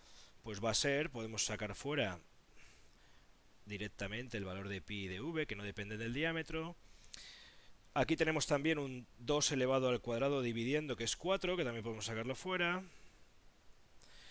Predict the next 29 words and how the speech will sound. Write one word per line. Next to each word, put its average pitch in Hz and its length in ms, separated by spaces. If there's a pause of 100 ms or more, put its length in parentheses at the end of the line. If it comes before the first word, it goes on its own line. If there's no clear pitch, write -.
(160)
Y 165 80
me 185 140
quedará 170 500 (800)
la 113 160
derivada 110 420
de 101 140
d 117 120
al 127 140
cuadrado 127 460
con 101 100
respecto 113 460
de 147 100
d, 120 300 (720)
que 101 120
todos 92 260
sabemos 92 400
que 78 220
es - 240 (160)
dos - 260
d. - 80 (1700)
Y 156 60
todo 165 180
eso 143 200
multiplicado 98 680
por 95 160
el 85 100
error 82 280
del 82 140
diámetro. 85 440